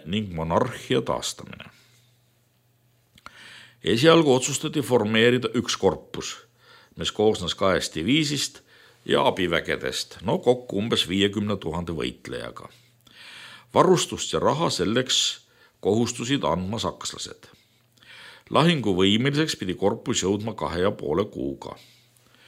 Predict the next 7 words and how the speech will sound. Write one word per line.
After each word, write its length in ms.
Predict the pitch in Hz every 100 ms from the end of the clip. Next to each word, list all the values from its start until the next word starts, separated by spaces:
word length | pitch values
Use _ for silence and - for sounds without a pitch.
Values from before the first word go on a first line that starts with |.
| - - - _ -
Mehi 240 | 131 170
tuli 240 | 165 135 95
värvata 400 | 110 131 131 107
sakslaste 540 | 107 104 - 117 131
poolt 560 | 107 98 117 113 - -
okupeeritud 760 | - 95 95 98 101 90 - - 78
piirkondadest, 880 | 80 90 - 120 139 147 147 -